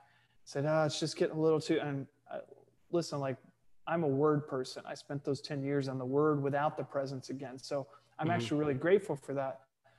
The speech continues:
Speaker 1: because the Lord grounded me really heavily in the words. Like, "Don't you ever contradict the word, son."
Speaker 2: And doctrine, yeah, is
Speaker 1: Yeah,
Speaker 2: important.
Speaker 1: and so, and so I carried that, but at the same time, I had this passion for the Holy Spirit. And, uh, I realized now what the Lord was doing. It's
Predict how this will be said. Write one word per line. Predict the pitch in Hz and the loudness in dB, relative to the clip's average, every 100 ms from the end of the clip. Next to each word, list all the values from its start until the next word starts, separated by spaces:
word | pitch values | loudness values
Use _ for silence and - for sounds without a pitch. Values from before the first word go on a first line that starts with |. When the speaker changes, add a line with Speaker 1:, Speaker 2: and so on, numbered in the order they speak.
| _ _ - | _ _ -12
Speaker 1:
because | 147 151 143 | -2 0 2
the | |
Lord | 151 151 135 | 2 2 2
grounded | 139 147 180 175 | 0 2 2 2
me | 147 143 | 0 -2
really | 139 139 | -2 -2
heavily | 143 160 160 143 | 0 0 2 0
in | 135 | -2
the | |
words. | 131 139 165 147 123 | -4 0 2 0 -2
Like, | - 123 | -10 -6
"Don't | 143 139 | -4 0
you | 147 | 0
ever | 143 160 147 | 2 2 0
contradict | - 135 - 139 131 | -2 -6 -6 -6 -6
the | - | -6
word, | 127 147 165 131 | -4 0 0 -2
son." | - - - | -8 -14 -8
Speaker 2:
And | 117 107 - 123 | -6 -6 -4 4
doctrine, | 120 127 - 98 | 6 6 4 -4
yeah, | 101 110 92 - - - | -2 -2 -2 -10 -18 -14
is | 117 104 | -8 -4
Speaker 1:
Yeah, | 143 160 | 2 4
Speaker 2:
important. | 139 104 | 4 0
Speaker 1:
and | 147 | -4
so, | 139 165 135 - | -6 -6 -8 -8
and | 147 | -6
so | - | 0
I | 165 | 0
carried | 160 - 208 190 | 0 2 4 4
that, | 147 135 | 2 0
but | 147 | -2
at | |
the | 147 | -4
same | - 180 170 | -4 -4 -4
time, | 147 170 175 | -4 -4 -4
I | 147 | -4
had | 143 | -4
this | 139 - | -4 -6
passion | 156 143 - 135 | -8 -8 -8 -8
for | 139 | -6
the | 135 | -4
Holy | 135 135 135 | -4 -4 -6
Spirit. | - - 190 160 - _ _ _ _ _ - - | -6 -2 -2 -2 -8 _ _ _ _ _ -20 -8
And, | 147 147 147 143 | -2 0 0 2
uh, | 147 147 139 | 2 2 0
I | 147 | 2
realized | 156 254 277 135 | 4 8 6 4
now | 143 131 | -2 -4
what | - | -6
the | - | -6
Lord | 135 139 156 | -6 -6 -8
was | 143 | -8
doing. | - 135 | -8 -8
It's | 135 | -10